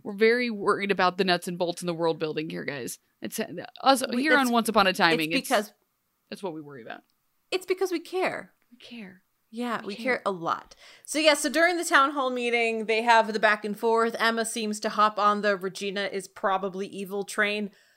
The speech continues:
Speaker 2: pretty quickly, to the point where, as I was watching, I'm like, "That's a little sus." And then it turns out, of course it's sus, because the two of them were working in cahoots.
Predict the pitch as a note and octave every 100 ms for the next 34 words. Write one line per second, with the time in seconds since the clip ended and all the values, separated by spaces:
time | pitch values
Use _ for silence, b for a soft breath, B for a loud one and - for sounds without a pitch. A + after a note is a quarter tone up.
0 | b b b _ _ - E4+ C#4 A3 E4
1 | D4+ D4+ C4 A#3 A#3+ B3 C4+ A#3+ - C4+
2 | C4 B3 A#3 - A#3 B3 B3 A#3+ C4 C4+
3 | C#4 A#3 A3 A3 B3+ B3 B3 A3+ A3 B3
4 | A3 G#3 - - - A3 G3+ G3+ G#3+ G3+
5 | F#3 G3 - D#4+ - - - E3+ F3+ -
6 | A3 G3 F#3+ A3 C#4 C4+ A3 A#3+ A#3 A#3
7 | B3+ B3+ A#3 B3+ B3+ B3 A3+ B3 A3+ -
8 | -